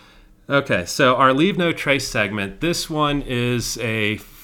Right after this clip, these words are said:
an interesting one. I've seen a lot of things on the trail over the years, right? So, uh, one time I was hiking, uh, Sheltowee Trace, just doing a, a short little section,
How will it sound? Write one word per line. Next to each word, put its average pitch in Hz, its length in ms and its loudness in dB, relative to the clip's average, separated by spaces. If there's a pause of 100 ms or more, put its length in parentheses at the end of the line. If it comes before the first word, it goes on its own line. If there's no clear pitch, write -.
(160)
an 110 120 -2
interesting 117 500 -2
one. 78 260 -6
I've - 140 -18
seen 143 160 -4
a 127 80 2
lot 135 160 4
of 135 100 -4
things 127 280 -2
on 107 100 0
the 98 60 -4
trail 101 300 -2
over 85 180 -2
the 80 80 -8
years, - 340 -12
right? 95 260 -2 (200)
So, - 200 -6 (380)
uh, 92 240 -4
one 117 220 -2
time 113 280 0
I 101 60 0
was 92 140 -4
hiking, 101 440 -4
uh, 90 200 -2
Sheltowee 101 600 -4
Trace, 104 440 -2
just - 180 -12
doing 95 200 -8
a, 85 200 -8
a 104 140 -12
short 110 320 -8
little 104 140 -8
section, 104 600 -6